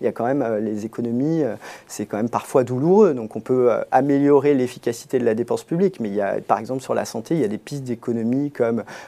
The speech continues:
euh, le, le bouclier, c'est-à-dire que, euh, le bouclier sanitaire, c'est-à-dire qu'au bout d'un,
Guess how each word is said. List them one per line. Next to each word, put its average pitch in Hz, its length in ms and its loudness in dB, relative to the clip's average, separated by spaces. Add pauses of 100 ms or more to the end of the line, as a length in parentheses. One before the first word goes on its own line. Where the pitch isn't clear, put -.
euh, 104 300 -2 (300)
le, 113 300 -2
le 120 160 0
bouclier, 147 680 2
c'est-à-dire 110 320 -2
que, 117 320 0 (300)
euh, 107 260 2
le 113 140 2
bouclier 135 400 -4
sanitaire, 131 500 0
c'est-à-dire 113 440 -6
qu'au 120 240 2
bout 127 200 -4
d'un, 127 180 -2